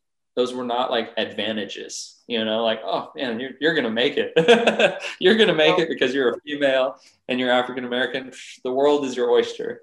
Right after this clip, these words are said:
You know, it's like, it's so amazing that somebody like that, you know, um, had whatever it took inside to, to be who she became.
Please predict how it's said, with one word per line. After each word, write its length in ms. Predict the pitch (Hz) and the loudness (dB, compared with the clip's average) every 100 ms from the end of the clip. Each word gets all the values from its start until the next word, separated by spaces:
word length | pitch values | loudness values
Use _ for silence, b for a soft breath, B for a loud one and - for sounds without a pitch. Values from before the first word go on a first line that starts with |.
| - | -12
You 100 | 123 | -6
know, 140 | 117 | -4
it's 160 | 120 - | -4 -4
like, 220 | 110 110 - | -6 -6 -8
it's 180 | 113 | -6
so 160 | - 135 | -2 -2
amazing 480 | 117 117 123 120 107 | 0 -2 -2 -4 -8
that 100 | 107 | -10
somebody 320 | - 113 113 | -6 -4 -2
like 300 | 110 110 110 | 0 0 0
that, 300 | 110 107 104 - _ _ _ _ | -2 -2 -4 -14 _ _ _ _
you 120 | - 110 | -6 -2
know, 300 | 104 107 - | -2 -4 -2
um, 400 | 117 104 104 - - | 0 0 -4 -12 -2
had 380 | 110 107 107 - | 2 2 0 -8
whatever 380 | 120 113 120 127 | 0 2 2 0
it 120 | 127 | -4
took 360 | - 147 123 120 - _ | -2 0 0 -2 -14 _
inside 800 | 139 123 117 - - 127 113 110 _ _ _ _ _ _ _ | -6 -4 -6 -6 -6 -4 -6 -8 _ _ _ _ _ _ _
to, 320 | - 127 120 - | -6 -4 -4 -4
to 120 | 117 | -12
be 380 | 117 123 117 117 | -8 -8 -6 -6
who 120 | 120 | -6
she 240 | 117 113 | -6 -10
became. 500 | 110 - 123 113 113 | -12 -14 -14 -12 -12